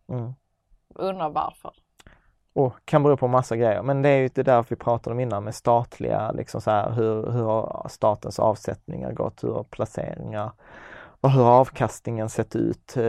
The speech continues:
Speaker 1: hur många har dött i din generation, hur många lever. Alltså du vet, det är massa sådana saker som
Speaker 2: Mm.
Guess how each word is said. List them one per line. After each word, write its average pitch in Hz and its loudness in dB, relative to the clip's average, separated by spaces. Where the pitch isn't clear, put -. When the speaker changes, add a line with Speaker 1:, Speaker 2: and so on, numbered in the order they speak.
Speaker 1:
hur 120 0
många 113 0
har 110 4
dött 104 -2
i 104 -4
din 110 -4
generation, 107 -6
hur 113 -6
många 107 -6
lever. 104 -4
Alltså 113 -4
du 110 -4
vet, 107 -2
det 107 -2
är 107 -2
massa 117 -4
sådana 110 -10
saker - -8
som - -14
Speaker 2:
Mm. - -16